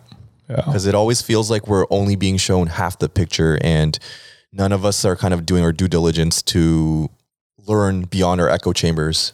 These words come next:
Speaker 1: Yeah, 'cause right now it just feels so impossible to actually understand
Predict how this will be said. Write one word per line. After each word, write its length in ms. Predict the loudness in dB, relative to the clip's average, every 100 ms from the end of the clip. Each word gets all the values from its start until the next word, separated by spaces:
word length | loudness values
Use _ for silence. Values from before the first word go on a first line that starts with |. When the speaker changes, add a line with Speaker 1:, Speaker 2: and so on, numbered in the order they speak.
| _
Speaker 1:
Yeah, 240 | 0 0 0
'cause 260 | -2 -4 -4
right 220 | 0 2
now 200 | 4 4
it 100 | 2
just 200 | 0 -4
feels 300 | 0 2 2
so 380 | 0 0 2 2
impossible 680 | 0 -2 0 0 0 -2 -2
to 120 | -2
actually 380 | -2 0 0 0
understand 680 | 0 0 0 0 0 0